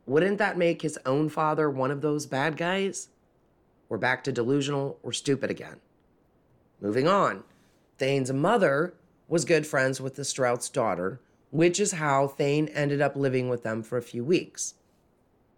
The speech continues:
Both Robert and Joy Strout were disabled, and Thane was helping them out by cooking and cleaning. He also apparently helped take care of, they had birds, like pheasants and quails and some other birds, and Thane would take care of those for them.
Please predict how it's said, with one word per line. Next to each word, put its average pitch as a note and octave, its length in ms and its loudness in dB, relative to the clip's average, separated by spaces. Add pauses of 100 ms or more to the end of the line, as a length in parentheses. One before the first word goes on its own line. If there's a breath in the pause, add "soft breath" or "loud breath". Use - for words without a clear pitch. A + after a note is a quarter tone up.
(120)
Both A3 440 6
Robert E3 520 4
and C#3+ 160 0
Joy B2+ 280 4
Strout F3+ 500 0
were D3 80 0
disabled, D#3 720 4
and C3 240 -2
Thane C#3 240 2
was B2+ 140 -2
helping C#3+ 360 2
them F#3 140 0
out D3+ 260 0
by A#2+ 100 -6
cooking D3 680 -2
and B2 160 -4
cleaning. A2+ 500 -4 (440 soft breath)
He D3+ 120 0
also F#3 360 2
apparently E3+ 420 0
helped C#3+ 240 -4
take C3 180 -4
care C3+ 400 -2
of, B2 420 0
they C3 100 0
had B2+ 180 -2
birds, A2+ 580 -2
like A#2 160 -4
pheasants B2+ 560 -4
and B2+ 120 -12
quails A#2+ 500 2
and G#2+ 240 -8
some B2 160 -4
other B2 180 0
birds, A2 420 -4 (580 soft breath)
and A#2 380 0 (120)
Thane A#2+ 400 -2
would C3+ 140 -4
take C3 180 -2
care D3 140 -2
of D#3+ 80 -2
those B2 200 2
for A#2+ 120 -8
them. A2+ 280 -4